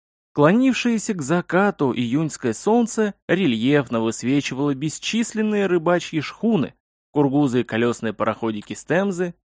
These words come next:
моторные лодки, паровые баркасы и катера, неуклюжие грузовозы, среди которых взгляд мимо воли выделял чёрных, как сажа, угольщиков. Разительным контрастом смотрелись белые океанские пароходы с гордыми и благородными обводами.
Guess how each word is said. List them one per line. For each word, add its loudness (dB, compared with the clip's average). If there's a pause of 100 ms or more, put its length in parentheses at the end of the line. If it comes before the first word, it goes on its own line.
моторные 2
лодки, 4 (440)
паровые 6
баркасы 2
и 0
катера, 0 (480)
неуклюжие 2
грузовозы, 4
среди 0
которых 2
взгляд 2
мимо 4
воли 4
выделял 2
чёрных, 2
как -2
сажа, -2
угольщиков. 2 (600)
Разительным 2
контрастом 2
смотрелись 2
белые 4
океанские 0
пароходы 0
с -4
гордыми 2
и -4
благородными 2
обводами. 2